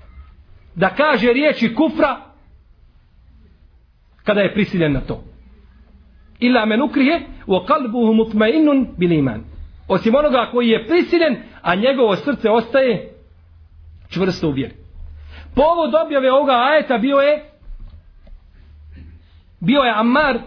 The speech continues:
ibn Jasir, koga su mušrici mučili i tražili da psuje poslanika, sallallahu alejhi ve selleme, i da o njemu pogrdno govori. Pa nije mogao više izdržati to, pa je govorio poslaniku, sallallahu alejhi ve selleme, ružne riječi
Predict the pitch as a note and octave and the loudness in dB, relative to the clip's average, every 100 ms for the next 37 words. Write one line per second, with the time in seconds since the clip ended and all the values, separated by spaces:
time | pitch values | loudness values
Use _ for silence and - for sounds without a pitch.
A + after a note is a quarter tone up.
0 | - A3 G#3+ G3+ G#3+ - F3+ - - _ | -6 0 2 2 0 -2 -6 -8 -14 _
1 | _ _ - B3 C4+ D4+ - B3 D4 D4+ | _ _ -4 -2 0 0 0 0 0 0
2 | C#4+ - B3 C4 - A3 F#3 - - - | -2 0 0 0 0 -2 -2 -6 -12 -12
3 | - - - - - B3 A#3+ C#4+ D#4+ D4 | -12 -20 -20 -18 -4 -2 0 0 0 -2
4 | C#4 A#3+ - - D#4 D#4 C4+ A#3+ - A#3+ | -4 -4 -6 -4 2 2 2 -2 -2 0
5 | C#4+ - - A#3+ A#3+ C#4 A#3 A3+ C4+ C#4 | 0 -2 -2 0 0 2 0 0 0 2
6 | B3+ A3+ C4 C4 F#3 A#3+ F#3+ E3+ D3+ D3 | 2 0 2 0 0 0 -2 -4 0 0
7 | C3+ A#2 - - _ - - - - - | -2 -6 -10 -20 _ -20 -20 -20 -6 -2
8 | A3+ D#4 E4+ D4+ D4+ C#4 A#3+ B3 A#3 G#3+ | 0 0 2 2 2 2 0 0 0 0
9 | G3+ A#3+ A#3 F#3+ C#4+ D4 - - _ _ | 0 0 -2 0 0 0 -2 -16 _ _
10 | _ _ _ - - C4 C#4 C4+ - - | _ _ _ -20 -2 0 2 0 -8 -8
11 | F3+ F#3+ A#3 A3+ G3+ F#3+ F3 G#3+ G3 G3 | -2 0 0 -2 -4 -4 -2 -2 -4 -4
12 | F3 F#3 E3+ F#3+ F#3 E3 E3 D#3 D3+ C#3+ | -2 0 -2 -2 0 2 2 2 0 -2
13 | - - | -4 -16